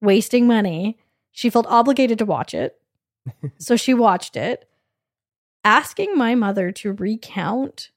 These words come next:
Speaker 1: her experience watching Old Boy is one of the funniest things in the world. Oh, she just speaks with such disdain and disgust and is like, "It was so weird."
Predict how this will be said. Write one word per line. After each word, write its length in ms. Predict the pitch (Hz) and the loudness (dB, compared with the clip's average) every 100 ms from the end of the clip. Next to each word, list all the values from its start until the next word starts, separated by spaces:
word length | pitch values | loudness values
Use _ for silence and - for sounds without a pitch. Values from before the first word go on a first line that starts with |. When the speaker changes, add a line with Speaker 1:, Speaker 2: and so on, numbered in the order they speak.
| _ | _
Speaker 1:
her 220 | _ 220 214 | _ 0 0
experience 720 | 220 - 196 196 202 208 - | -2 -8 -6 -4 -4 -6 -4
watching 380 | 165 190 208 180 | -4 -4 -6 -6
Old 220 | 180 214 | -8 -6
Boy 240 | 220 240 | -4 -2
is 240 | 226 214 214 | -2 -4 -2
one 120 | 214 | -2
of 120 | 208 | -2
the 100 | 220 | -6
funniest 720 | - _ 208 214 214 220 - | -8 _ -4 -2 -2 -4 -6
things 360 | - 175 175 185 | -8 -6 -6 -8
in 220 | - - | -8 -8
the 80 | - | -8
world. 460 | - - 50 233 - _ _ _ _ _ - | -8 -8 -8 -12 -16 _ _ _ _ _ 0
Oh, 160 | 214 | 2
she 220 | 214 - 233 | 2 0 -2
just 260 | 214 - _ _ | -2 -4 _ _
speaks 640 | - - - 247 262 - - | -16 -16 -4 -2 -2 -4 -6
with 160 | 202 | -6
such 580 | - - 233 220 - - | -6 -4 -2 -2 -6 -12
disdain 680 | - 185 - - 190 220 226 | -8 -8 -8 -4 0 2 2
and 140 | 202 | 0
disgust 600 | 185 180 - - 202 226 - | -4 -8 -10 -2 -2 -2 -4
and 100 | 202 | -4
is 140 | 190 | -2
like, 140 | 170 - | -4 -2
"It 140 | 302 | -2
was 160 | 226 - | -2 -4
so 360 | - 240 381 | -2 2 4
weird." 1080 | 277 185 175 214 294 330 240 202 214 277 | 4 0 -4 0 2 4 2 2 2 0